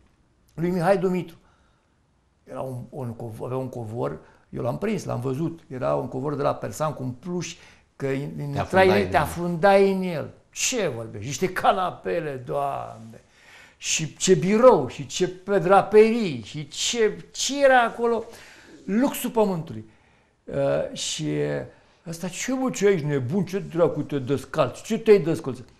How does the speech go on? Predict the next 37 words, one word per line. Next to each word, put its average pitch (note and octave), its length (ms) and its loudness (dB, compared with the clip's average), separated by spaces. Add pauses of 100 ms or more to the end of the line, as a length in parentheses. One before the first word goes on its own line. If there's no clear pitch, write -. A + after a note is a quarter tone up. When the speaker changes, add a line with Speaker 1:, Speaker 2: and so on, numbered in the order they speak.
(240)
Speaker 1:
„Bă”, C3 260 -4 (100)
zice A2 460 -10
Victor A2 300 -12
Nagy, A2 300 -8
„eu A#2+ 60 -8
sunt A2 160 -12
băiat D3 340 2
de D3+ 60 -2
ferentar, C#3 960 -4
bă, C3+ 120 -10
de, B2 280 -10 (120)
de, A#2+ 140 -10
bă, B2+ 240 -8 (120)
de B2 60 -6
București, B2+ 840 -6
mă, B2 140 -12
sunt C#3 460 -10 (460)
băiara E3+ 720 10
sa, C#3 440 0
mă, C3 60 -6
cu C3 200 -8
minte, D3+ 480 -2
știu - 400 -4
cum F#3+ 300 -4
să F3 140 -6
intre D#3+ 420 -2
la C#3 120 0
o C#3 120 0
femeie C#3+ 520 -2
în C3+ 160 -6
budoar, C#3+ 480 -2 (200)
mă C#3+ 180 2
descalț, D3 840 2
mă. A#2+ 200 -10 (420)
Că C#3+ 100 -2
la F#3 160 8
tine B3+ 220 0